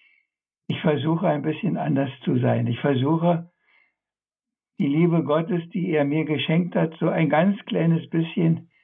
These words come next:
so ein paar Prozent auch zu übertragen.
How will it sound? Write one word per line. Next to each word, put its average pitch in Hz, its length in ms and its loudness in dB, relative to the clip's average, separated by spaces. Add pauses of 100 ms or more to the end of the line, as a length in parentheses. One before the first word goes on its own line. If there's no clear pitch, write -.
(360)
so - 60 -2
ein 170 180 2
paar 156 260 0
Prozent 165 600 -2
auch 156 260 -4 (160)
zu 208 80 -4
übertragen. 147 920 0